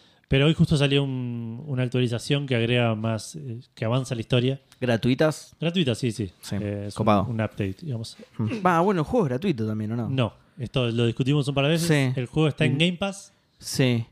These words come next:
Speaker 1: Y tener, tenerlo en Game Pass es como que lo hubieses comprado, pero es pago. La idea es que
Speaker 2: Sí.
Speaker 1: eventualmente, yo estimo que cuando salga de Early Access,
Speaker 2: Eso era, ¿no?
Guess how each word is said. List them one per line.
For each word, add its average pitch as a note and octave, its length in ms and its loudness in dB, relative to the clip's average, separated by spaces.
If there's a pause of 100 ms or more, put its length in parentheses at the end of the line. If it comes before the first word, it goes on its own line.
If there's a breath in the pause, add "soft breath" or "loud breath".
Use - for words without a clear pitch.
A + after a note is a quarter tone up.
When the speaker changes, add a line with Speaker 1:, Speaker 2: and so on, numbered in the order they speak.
(100)
Speaker 1:
Y C3 160 -8
tener, C3 460 0
tenerlo C3 380 0
en C3 60 -4 (100)
Game C3 140 0
Pass C3 180 -4
es A#2 60 -10
como A2+ 120 -8
que G#2+ 80 -2
lo A2 40 0
hubieses A2+ 160 -4
comprado, C#3 340 2
pero G#2 160 -2
es - 40 -10 (140)
pago. G2 400 -4 (500 soft breath)
La A#2+ 140 -2
idea C3+ 240 2
es D3+ 60 -4
que - 60 -8
Speaker 2:
Sí. E3+ 60 -2
Speaker 1:
eventualmente, D3+ 640 0
yo C3+ 160 -6
estimo C#3 400 -8
que B2 100 -4
cuando A2 200 -4
salga A#2 260 0
de A2+ 60 2
Early A#2 200 0
Access, C#3 380 -2
Speaker 2:
Eso B2+ 300 0
era, G#2+ 160 -2
¿no? A2 120 -2